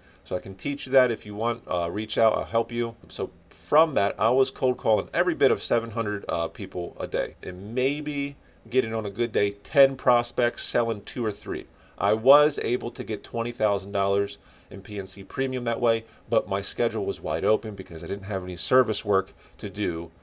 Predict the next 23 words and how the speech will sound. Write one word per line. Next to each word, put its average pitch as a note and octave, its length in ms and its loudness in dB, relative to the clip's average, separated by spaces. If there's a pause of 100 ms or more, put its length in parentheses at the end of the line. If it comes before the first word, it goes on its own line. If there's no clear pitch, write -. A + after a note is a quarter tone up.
(260)
with F#2+ 120 -8
property E2 320 -2
and E2 100 -12
casualty - 360 -8
business, F2 400 -2
car E2 200 -4
and D#2 80 -6
home F2+ 180 -6
insurance. - 460 -14 (480)
So G#2+ 240 2
I - 80 -2
hope F#3 200 4
this F3 140 -2
helps. D#3+ 260 2
My C3 80 0
name's B2 180 -4
Jesse A#2+ 280 -2
Cunningham. E3 440 -2
I'm G#2 120 -4
a G2 40 -4
licensed G#2 500 -2
insurance C3 480 -2
agent. C3 420 -2